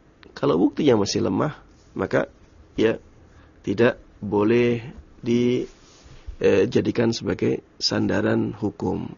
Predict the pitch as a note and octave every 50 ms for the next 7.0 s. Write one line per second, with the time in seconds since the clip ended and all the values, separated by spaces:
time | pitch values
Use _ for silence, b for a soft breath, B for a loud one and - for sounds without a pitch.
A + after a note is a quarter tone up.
0 | _ - - F#2 F2+ - C#3+ - _ _ _ B B B B B B B - E3
1 | F#3 - - - - - - - - - - - - - - - - F#3+ - -
2 | - C#3 - - B2 A#2+ A#2+ A#2+ G2+ G2+ G2+ G#2+ A2 A#2 A#2 A2+ - - - -
3 | - C#3+ - C#3 A2+ A2 G#2 F#2 F2+ - F#2+ - - - - A2+ - - G2+ G2+
4 | F#2 F#2 G2 G#2 - - G2 A2 A2 G#2 G2+ G#2+ - - - G2+ G2+ G#2 G2+ G2
5 | E2 D2 - - - F2 G#2 - - A#2 A#2+ A#2+ - - - F#2+ F#2 F2+ F2+ G#2
6 | G2+ - C3 A#2+ - - - - B2+ - G#2 - - F2+ F2 E2+ - - -